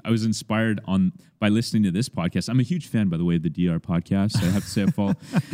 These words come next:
I follow it. And A J had said something about this ninety-day challenge and, uh, ninety-day tithing challenge, calling his people to that. And so I was like, "Yeah, let's do that at Saint Benedict." And we talked about it, like, "How do we make this happen?" Whatever. And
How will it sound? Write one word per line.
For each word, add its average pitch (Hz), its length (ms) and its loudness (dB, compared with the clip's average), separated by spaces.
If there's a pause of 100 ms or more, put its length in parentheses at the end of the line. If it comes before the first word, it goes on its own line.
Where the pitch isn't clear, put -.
(300)
I 175 40 4
follow 117 300 2
it. 117 120 -2
And 107 240 0
A 131 160 2
J 156 140 -2
had 131 100 -4
said 123 160 -2
something 117 260 0
about 104 220 0
this 101 180 -6
ninety-day 110 460 0
challenge 101 640 0
and, 87 220 2 (300)
uh, 95 120 0
ninety-day 117 380 2
tithing 123 420 -2
challenge, 76 380 -6
calling 87 180 0
his 87 100 0
people 98 260 -6
to - 120 -12
that. 73 240 -6
And 95 140 -4
so 107 200 -2
I 92 60 -4
was 104 140 -6
like, - 160 -14
"Yeah, 151 140 -6
let's 147 200 0
do 202 140 0
that 196 140 -2
at 151 100 -6
Saint 151 180 0
Benedict." 143 400 0
And 120 80 0
we 113 60 2
talked 120 240 -4
about 113 160 0
it, 95 100 -4
like, - 140 -4
"How 156 120 -4
do 160 60 0
we 156 80 2
make 135 160 -2
this - 120 -4
happen?" 110 220 -2
Whatever. 101 180 0
And - 100 -12